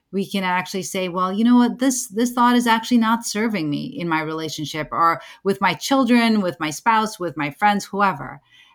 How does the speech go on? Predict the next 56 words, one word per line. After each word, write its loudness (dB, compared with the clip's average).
And, 0
you -4
know, -4
is -2
this 0
really 4
true? -2
And -2
can 0
I 4
change 6
it? -2
D-, -8
you -4
know, -2
is -4
there 0
a 2
way 4
that, 2
another 2
way 4
to 0
look 0
at 2
it -10
so -6
that 2
it -8
doesn't, -4
um, 0
you -4
know, 0
have 0
a 0
negative -2
effect -4
on -6
me? -10
Is -12
there -4
something -4
positive -2
that -4
I -2
could -12
think -8
of -8
it -10
so -6
that -2
it -10
changes -4
the -2
whole -4
narrative, -4